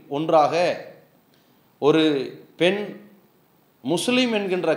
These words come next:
காரணத்தினால் ஐந்து மாத கர்ப்பிணி பெண் மிக கொடூரமான முறையிலே கற்பழிக்கப்படுகிறாள். அவரை சுற்றியுள்ள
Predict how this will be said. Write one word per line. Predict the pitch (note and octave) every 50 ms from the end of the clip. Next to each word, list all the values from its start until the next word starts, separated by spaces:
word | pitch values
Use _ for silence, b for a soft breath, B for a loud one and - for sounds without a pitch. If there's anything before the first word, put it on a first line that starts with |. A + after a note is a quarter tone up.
| -
காரணத்தினால் | D#3 E3+ F#3 F#3 F3+ E3+ D#3 - D#3+ D#3 D#3 F3 G3 G3+ G3+ F#3+ - - C3+ C#3+
ஐந்து | D#3+ F3+ F#3+ F3 E3+ D3 D3+
மாத | D#3+ F3 F#3+ G3 F3+ F#3 E3+ D#3 B2+ A2 A#2+ C#3
கர்ப்பிணி | D3+ D#3+ F3+ F3 F#3 F3+ E3+ D3 -
பெண் | E3 D#3+ C#3+ A2+ - - - - - _ b b b b b b b b b -
மிக | B2+ D3+ D#3+ D#3 D#3+ D#3 -
கொடூரமான | E3 F3 F#3 A#3 B3 A#3+ A3+ G#3 G3 G3 F#3+ F#3+ F3+ E3+
முறையிலே | E3+ E3+ E3+ E3 D#3+ D#3+ D#3 C#3+ B2 - - -
கற்பழிக்கப்படுகிறாள். | D3+ D#3 D3+ - G3+ F#3+ F3+ F#3 E3+ - D3+ C#3+ C3 C3 C3 C3+ D3 D3+ D#3 D3+ - - - - - _ _ _ _ _ _ _ _ _ _ _ _ _ _ _ _ _ _ _ _ _ _ _ -
அவரை | F3+ A3 A#3 B3 A3 A3+ A3 -
சுற்றியுள்ள | A3 A3+ F#3+ - C#4+ C#4 B3+ B3 A#3 A3+